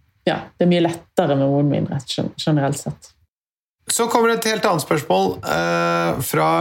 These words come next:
Speaker 2: Christian, som lurer på alternativer til hvit burgund. Om man ikke tar seg råd til Montrachet,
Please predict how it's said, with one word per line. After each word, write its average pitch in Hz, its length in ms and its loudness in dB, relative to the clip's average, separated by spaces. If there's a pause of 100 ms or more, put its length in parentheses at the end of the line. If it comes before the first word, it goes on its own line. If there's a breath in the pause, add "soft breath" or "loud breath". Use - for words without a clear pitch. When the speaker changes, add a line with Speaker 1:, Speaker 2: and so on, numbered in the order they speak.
(240)
Speaker 2:
Christian, 170 500 0
som 165 260 2
lurer 147 200 2
på 143 160 0
alternativer 139 680 0
til 143 260 -2
hvit 131 400 -2
burgund. 151 640 0 (460)
Om 165 100 2
man 202 120 2
ikke - 160 -2
tar 175 100 0
seg 175 140 0
råd 156 240 2
til 170 240 0
Montrachet, 156 840 -2